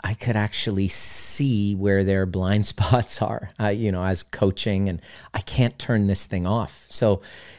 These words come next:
it's like I can see it, and a first date basically would look like this with me.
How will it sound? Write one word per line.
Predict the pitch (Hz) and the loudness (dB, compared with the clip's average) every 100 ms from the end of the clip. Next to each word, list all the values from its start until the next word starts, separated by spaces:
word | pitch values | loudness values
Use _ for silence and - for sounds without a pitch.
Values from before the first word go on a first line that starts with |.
| - | -4
it's | 117 - | -4 0
like | 113 107 | 2 2
I | 107 | 2
can | 101 95 | 0 -2
see | 82 - - 180 | -4 -4 2 4
it, | 123 110 | 4 4
and | 110 104 101 - | 2 2 2 0
a | 107 | -6
first | - 127 107 107 | -2 0 0 0
date | 113 120 - | 4 4 2
basically | 101 101 - 107 107 110 | -2 -4 -4 -6 -4 -4
would | 98 | -4
look | 104 98 | -4 -4
like | 113 - | -4 0
this | 117 - | 0 2
with | 120 - | 0 6
me. | 151 120 | 6 6